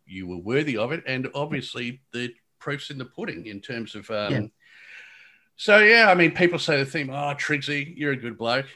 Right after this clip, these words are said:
Speaker 1: And
Speaker 2: <laughs>
Speaker 1: I, I know that if I was more of a mongrel, my business would probably be more successful. But what, at, at what price, you know?
Speaker 2: Correct.
Speaker 1: Um, there's plenty of people in my game that candidates hate 'em.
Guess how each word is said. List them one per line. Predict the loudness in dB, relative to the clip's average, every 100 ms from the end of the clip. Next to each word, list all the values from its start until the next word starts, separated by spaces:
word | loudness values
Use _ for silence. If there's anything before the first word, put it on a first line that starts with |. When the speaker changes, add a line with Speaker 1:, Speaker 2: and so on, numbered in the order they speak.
| _ -2
Speaker 1:
And | 0 0 -4
Speaker 2:
<laughs> | -6
Speaker 1:
I, | -4 -4
I | -4 -4
know | -2 -4 -4
that | -6
if | -10 -8
I | -8
was | -8 -10
more | -8 -6
of | -6
a | -8
mongrel, | -6 -6 -6 -8 -10 -8
my | -6 -6
business | -6 -10 -10 -14
would | -16 -12
probably | -10 -8 -10 -10
be | -10 -10
more | -10 -12
successful. | -12 -14 -14 -12 -14 -16 -16 -10
But | -8
what, | -8 -10 -8
at, | -10 -8
at | -8 -6
what | -8 -8
price, | -8 -8 -8 -14 -18 _ _
you | -2
know? | 0 0 -4 _ 0
Speaker 2:
Correct. | 2 4
Speaker 1:
Um, | 6 8 8 4 0 -6 -8
there's | -8
plenty | -6 -6 -6
of | -6
people | -10 -8
in | -8
my | -6 -6
game | -6 -6 -6 -6 -8 -6
that | -4 -4 -6 _ _ _
candidates | -2 0 0 -2 -8 -14 _ _ -8 0
hate | 0
'em. | 0 -8